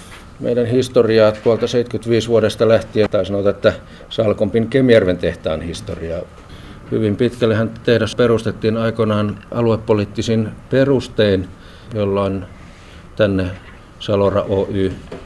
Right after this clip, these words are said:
perusti tehtaan valmistamaan kanavan valitsimia televisioihin. Tavallaan niillä peruslähtökohdilla on ollut toki vaikutusta ja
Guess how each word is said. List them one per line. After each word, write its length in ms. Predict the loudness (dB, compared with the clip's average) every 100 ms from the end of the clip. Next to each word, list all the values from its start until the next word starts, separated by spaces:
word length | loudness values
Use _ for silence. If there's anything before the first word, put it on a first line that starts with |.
| -8 0
perusti 380 | 0 0 -4
tehtaan 500 | 2 2 2 -2 -2
valmistamaan 760 | 0 -2 -2 -2 -2 -2 -2 -6 -14 -20 -6
kanavan 360 | -2 0 0 2
valitsimia 600 | 2 2 -2 -6 -6 -8 -12 -20 -20 -10
televisioihin. 760 | -2 0 2 0 -2 -4 -6 -10 -16 -20 -20 -20 -20 -20 -10
Tavallaan 360 | -4 -2 0 0
niillä 280 | 2 2 0 -6 -18 -18 -18 -20 -6
peruslähtökohdilla 1080 | 0 2 2 2 0 -2 -2 0 2 0 0 -4 -16 -20 -20 -10
on 180 | -6 -4
ollut 260 | -2 -2
toki 300 | -4 -4 -2
vaikutusta 680 | 2 2 2 -4 -6 -2 -2 -4 -12 -14 -14 -8
ja 360 | -2 -2 -2